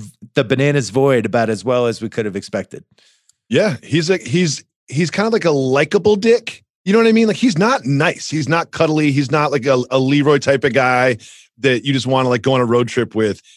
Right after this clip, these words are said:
Speaker 2: He's loud. He's brash. He's got terrible tattoos all over his body, but he's so good in the interviews. He ends up carrying every episode.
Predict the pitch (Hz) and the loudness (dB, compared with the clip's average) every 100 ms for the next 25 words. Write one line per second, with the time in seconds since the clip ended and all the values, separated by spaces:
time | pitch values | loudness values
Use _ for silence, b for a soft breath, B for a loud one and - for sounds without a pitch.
0 | _ 151 127 139 151 156 160 160 143 101 | _ -6 -2 0 2 2 2 0 -4 -6
1 | - 139 139 147 156 - 123 135 123 - | -2 2 2 2 0 -4 -2 0 0 0
2 | 151 147 147 147 135 143 147 143 139 139 | 0 0 -2 -4 -4 0 0 2 2 2
3 | 135 117 127 127 147 143 B B B - | 0 0 0 2 0 -2 B B B -2
4 | 147 175 - - 180 202 135 180 160 143 | 0 0 -2 0 0 2 2 2 2 0
5 | 113 160 190 120 107 80 - 180 190 202 | -2 0 0 0 -2 -4 -2 -2 -2 -4
6 | - - 202 202 139 131 131 131 131 - | -6 -4 0 0 0 0 2 0 -2 -8
7 | 80 | -10